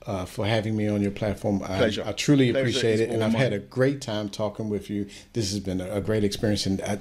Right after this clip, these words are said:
Speaker 1: I was so looking forward to it, and it was, it was beyond my expectations. I've had a, I had a real ball. I really enjoyed it. Um, so yeah, you can, you can catch me, uh, on Wednesdays on Revenge F M from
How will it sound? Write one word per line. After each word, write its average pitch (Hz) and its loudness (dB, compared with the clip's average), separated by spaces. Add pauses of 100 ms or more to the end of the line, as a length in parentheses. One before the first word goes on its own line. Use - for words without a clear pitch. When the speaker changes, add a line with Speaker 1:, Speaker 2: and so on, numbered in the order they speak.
Speaker 1:
I 113 2
was 101 0
so 147 6
looking 151 2
forward 147 4
to 104 4
it, 101 6
and 98 2 (280)
it 107 0
was, 107 0
it 120 2
was 104 -2
beyond 110 2
my 95 0
expectations. 98 -2
I've 101 0
had 98 -2
a, 101 -4
I - -6
had 95 -4
a 98 -4 (120)
real 107 2
ball. 90 0 (180)
I - -2
really 107 2
enjoyed 107 2
it. 87 -4 (640)
Um, 117 2
so 156 4
yeah, 165 2
you 123 -2
can, 143 4
you 131 0
can 123 2
catch 151 0
me, 120 -2
uh, 104 -2
on 110 -4
Wednesdays 135 4
on 101 -2 (320)
Revenge 113 4
F 101 0
M 143 4
from 101 -2